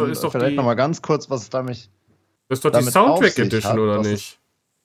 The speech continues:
Speaker 1: Nein, das ist die Edition, wo du zehn Euro zusätzlich bezahlst, damit, ähm, Gentleman und Assemble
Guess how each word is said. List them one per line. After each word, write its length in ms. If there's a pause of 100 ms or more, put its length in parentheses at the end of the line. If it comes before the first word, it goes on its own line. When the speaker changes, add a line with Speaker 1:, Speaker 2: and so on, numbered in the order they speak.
(160)
Speaker 1:
Nein, 320
das 160
ist 160
die 120
Edition, 500
wo 140
du 160
zehn 420
Euro 480
zusätzlich 880
bezahlst, 720
damit, 760 (180)
ähm, 380
Gentleman 680
und 260
Assemble 680